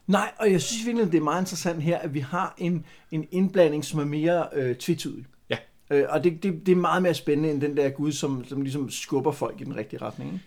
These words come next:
Speaker 2: Ja, at, at, at i stedet for, at vi ser, at han, øh, at han,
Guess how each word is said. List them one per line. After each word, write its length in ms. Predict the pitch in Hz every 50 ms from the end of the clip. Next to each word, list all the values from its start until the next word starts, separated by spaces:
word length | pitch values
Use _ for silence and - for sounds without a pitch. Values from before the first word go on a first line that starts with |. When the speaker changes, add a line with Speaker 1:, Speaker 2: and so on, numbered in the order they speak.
| _ -
Speaker 2:
Ja, 180 | 170 196 202 185
at, 140 | 147 175 175 -
at, 180 | 165 165 - -
at 340 | - 156 156 - - - - _ - _ - -
i 60 | - 160
stedet 300 | - - 196 208 190 185
for, 120 | - 190
at 320 | 160 - - 147 131 131 131
vi 200 | 135 135 127 120 - - -
ser, 420 | - - - - - 208 196 143
at 320 | 175 175 - - 123 143 131
han, 380 | 131 135 131 131 127 120 117
øh, 560 | 113 113 110 107 107 104 101 98 98 98 98 101 - - - - - - - - - - - - - _ - -
at 120 | - 127
han, 220 | - 127 123 123